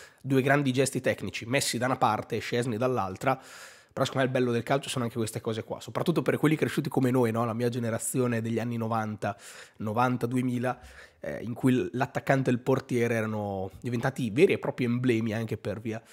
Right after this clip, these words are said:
di cartoni animati come Holly e Benji, dove si andava ad elevare alla massima potenza questa cosa qui, e guarda caso proprio il Giappone potrebbe mettere i bastoni tra le ruote a qualche squadra molto molto favorita addirittura per la vittoria finale.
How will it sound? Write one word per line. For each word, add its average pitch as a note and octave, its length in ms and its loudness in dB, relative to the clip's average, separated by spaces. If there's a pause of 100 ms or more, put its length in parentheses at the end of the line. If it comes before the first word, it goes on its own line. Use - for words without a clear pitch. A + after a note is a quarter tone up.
(260)
di A#2+ 120 -2
cartoni C3 340 0
animati A#2+ 340 -2
come A2 220 -6
Holly A2+ 220 0
e - 20 -2
Benji, G2+ 400 -4 (120)
dove F#2 560 -10
si - 240 -12
andava G2+ 280 -2
ad G#2+ 80 -2
elevare G#2 420 2
alla F#2 120 0
massima A2 280 -2
potenza A#2 380 -2
questa G#2+ 240 -2
cosa B2+ 200 0
qui, G#2 220 -4 (460)
e C#3+ 100 -2
guarda D3 300 6
caso C3 320 6
proprio B2 240 4
il C3 80 2
Giappone A#2 420 0
potrebbe G#2 800 -4
mettere C3+ 600 0
i C#3+ 60 -2
bastoni C3 360 0
tra B2+ 100 -2
le C#3 80 4
ruote G2+ 540 -2
a - 100 -4
qualche C3+ 300 0
squadra A2 440 0 (380)
molto F#3+ 460 8
molto F#3 280 8
favorita D#3 420 4
addirittura C#3 360 2
per C3 160 -4
la A2+ 60 0
vittoria G#2 300 -4
finale. - 300 -14